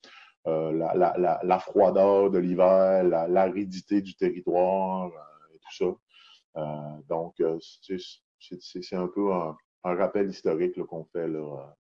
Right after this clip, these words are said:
dans nos produits. Euh, la vodka, dans le fond, euh, c'est notre même base d'alcool de maïs qu'on redistille, mais avec l'eau de la région qui est vraiment hyper chargée en minéraux. Donc, euh, ça donne une belle texture, euh,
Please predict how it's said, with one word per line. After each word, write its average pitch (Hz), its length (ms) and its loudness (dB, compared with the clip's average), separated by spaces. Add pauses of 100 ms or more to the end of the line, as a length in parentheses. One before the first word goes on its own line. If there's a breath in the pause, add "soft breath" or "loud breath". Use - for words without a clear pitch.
(200)
dans 87 120 -8
nos 82 100 -10
produits. 80 520 -8 (580 soft breath)
Euh, 80 520 0
la 87 120 2
vodka, 90 380 0
dans 90 100 -2
le 82 60 -8
fond, 95 540 -4
euh, 80 40 -8
c'est - 160 -12
notre 87 220 -8
même 92 260 -4
base 92 360 2
d'alcool 90 440 0
de 87 80 -4
maïs 85 400 -2
qu'on 85 320 -10
redistille, 90 800 -6
mais 82 260 -6
avec 90 320 -2 (120)
l'eau 95 220 -2
de 92 80 -6
la 87 100 -2
région 85 440 -6
qui 90 120 -8
est - 20 -8
vraiment 85 220 -8
hyper 92 460 0
chargée 85 440 -6
en 87 80 -6
minéraux. 80 440 -8 (600 soft breath)
Donc, 85 300 -6
euh, 78 180 -2
ça 87 160 -2
donne 87 140 -2
une 90 100 -6
belle 92 160 -2
texture, 90 720 0
euh, 76 240 -8